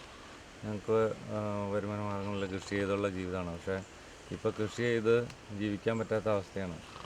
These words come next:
ആ, മലയണ്ണാൻ, ആ, തേങ്ങയും, ആ, വാഴ, മാനുമാണ് ഇപ്പോൾ ശല്യം ചെയ്യുന്നത്. മാൻ്റെ ശല്യത്തിലാണിത്, ആ, പറ്റിയിരിക്കുന്നത്. ഏ, ഒരുവിധം എത്തിപ്പിടിക്കാവുന്ന, ആ, കൊലകളെല്ലാം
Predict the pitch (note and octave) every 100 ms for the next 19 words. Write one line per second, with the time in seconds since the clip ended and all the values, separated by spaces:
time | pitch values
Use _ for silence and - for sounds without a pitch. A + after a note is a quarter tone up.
0 | - F#2+ G2+ G2 G2 G2+ A2 A2+ G#2+ -
1 | - - - - G#2+ G2+ G2+ G2 F#2+ F2
2 | G#2 G2+ G#2 A2 A2+ G#2 - - - E2+
3 | G2 G2 G2 F#2+ G2 G#2+ A2+ G2+ - -
4 | - - G2 G2 A2 A2+ F#2+ F2+ F2+ E2+
5 | - - F#2 F2 F2 E2+ E2 D2+ - -
6 | - - - - G2 F#2+ G2 G#2+ A2+ A2
7 | G#2+ G2+ G#2+ G#2 G2+ F2+ E2+ - - -
8 | - - - - - - - - F#2+ F#2
9 | F#2 F2 G2 F#2 F2+ F2+ F2+ F2+ - -
10 | - - - - - - G2+ G#2 G2 G#2+
11 | A#2+ C3+ C#3 C3+ - C3+ B2+ B2+ B2+ B2+
12 | B2+ C3 C3 - - - - - - A2+
13 | A2+ A2+ A2 A#2+ A2 A2+ A#2+ A#2+ A2+